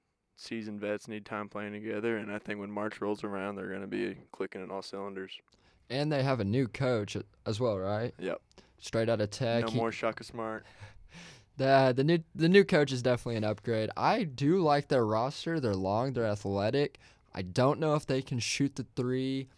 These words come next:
Speaker 2: as well as Kansas, and that's probably why I have 'em wrote off, not high on Texas right now. I love that win they had against Tennessee,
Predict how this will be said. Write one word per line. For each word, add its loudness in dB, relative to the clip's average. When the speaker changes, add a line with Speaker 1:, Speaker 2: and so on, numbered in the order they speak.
Speaker 2:
as -2
well 2
as 0
Kansas, -2
and -2
that's -4
probably 0
why 0
I 0
have -2
'em -4
wrote 0
off, 0
not 0
high -2
on -4
Texas -4
right 2
now. 2
I 0
love 2
that 2
win -2
they -2
had -4
against -8
Tennessee, -6